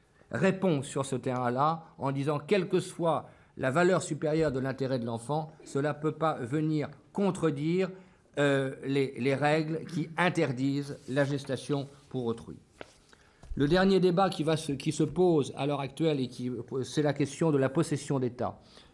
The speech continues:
puisque un certain nombre de, de parents qui, euh, bénéficient d'enfants par, au terme de la gestation pour autrui revendiquent la possession d'État de l'enfant pour établir la filiation. La Cour d'appel de Douai a tranché cette question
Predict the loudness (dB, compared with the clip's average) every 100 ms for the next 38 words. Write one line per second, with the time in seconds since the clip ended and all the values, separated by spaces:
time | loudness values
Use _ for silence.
0 | -6 -6 2 2 2 0 0 0 2 2
1 | 4 4 4 0 -8 -18 -6 2 4 4
2 | 2 0 0 2 2 0 -4 -12 -20 -20
3 | _ -2 0 2 2 2 2 2 0 -4
4 | -2 0 2 0 0 0 0 0 0 0
5 | -2 -4 -6 0 0 2 0 0 -2 -4
6 | -4 -4 -2 -2 -2 -2 -2 -2 0 0
7 | -2 -10 -20 -20 -20 -6 2 4 6 4
8 | 2 0 0 -2 -2 -8 -20 -20 -2 0
9 | 2 4 4 2 2 4 4 4 2 2
10 | 2 2 0 0 0 0 0 2 2 4
11 | 2 4 4 4 4 0 -14 -2 0 0
12 | 0 0 0 -6 -10 -14 -20 _ _ _
13 | _ _ 0 4 6 4 4 0 0 2
14 | 2 4 2 4 4 6 6 4 0 -4
15 | -4 -2 -2 0 0 0 -4 -2 -2 -2
16 | -4 -4 -6